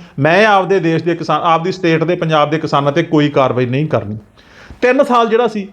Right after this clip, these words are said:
ਭਗਵੰਤ ਮਾਨ, ਕੇਜਰੀਵਾਲ ਤੇ ਪੂਰੀ ਪੰਜਾਬ ਸਰਕਾਰ ਜਿਹੜੀ ਹੈ, ਕਿਉਂਕਿ ਹੁਕਮ ਕੇਜਰੀਵਾਲ ਤੋਂ ਲੈਣਾ ਹੁੰਦਾ, ਇਸ ਕਰਕੇ ਮੈਂ ਵਾਰੀ-ਵਾਰੀ ਨਾਂ ਲੈ ਰਿਹਾ, ਪੂਰੀ ਪੰਜਾਬ ਸਰਕਾਰ ਜਿਹੜੀ ਕੰਨਾਂ 'ਚ ਕੌੜਾ ਤੇਲ ਪਾ ਕੇ, ਅੱਖਾਂ 'ਤੇ ਪੱਟੀਆਂ ਬੰਨ੍ਹ ਕੇ ਸੁੱਤੀ ਰਹੀ।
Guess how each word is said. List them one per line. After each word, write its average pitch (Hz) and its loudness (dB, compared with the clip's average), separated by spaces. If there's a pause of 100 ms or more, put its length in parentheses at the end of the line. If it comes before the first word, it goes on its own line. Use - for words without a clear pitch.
(320)
ਭਗਵੰਤ 220 0
ਮਾਨ, 190 2
ਕੇਜਰੀਵਾਲ 185 0
ਤੇ 180 0
ਪੂਰੀ 220 2
ਪੰਜਾਬ 190 2
ਸਰਕਾਰ 160 0
ਜਿਹੜੀ 151 0
ਹੈ, 127 -8 (360)
ਕਿਉਂਕਿ 180 2
ਹੁਕਮ 175 2
ਕੇਜਰੀਵਾਲ 214 2
ਤੋਂ 214 2
ਲੈਣਾ 196 2
ਹੁੰਦਾ, 208 2
ਇਸ 214 2
ਕਰਕੇ 208 2
ਮੈਂ 202 2
ਵਾਰੀ-ਵਾਰੀ 170 4
ਨਾਂ 135 0
ਲੈ 113 -2
ਰਿਹਾ, 123 -8 (340)
ਪੂਰੀ 269 4
ਪੰਜਾਬ 226 2
ਸਰਕਾਰ 208 0
ਜਿਹੜੀ 220 -6
ਕੰਨਾਂ 190 -4
'ਚ 185 -12
ਕੌੜਾ 185 2
ਤੇਲ 180 0
ਪਾ 165 2
ਕੇ, 170 -2
ਅੱਖਾਂ 165 -2
'ਤੇ 175 0
ਪੱਟੀਆਂ 170 -2
ਬੰਨ੍ਹ 175 0
ਕੇ 190 0
ਸੁੱਤੀ 180 2
ਰਹੀ। 110 0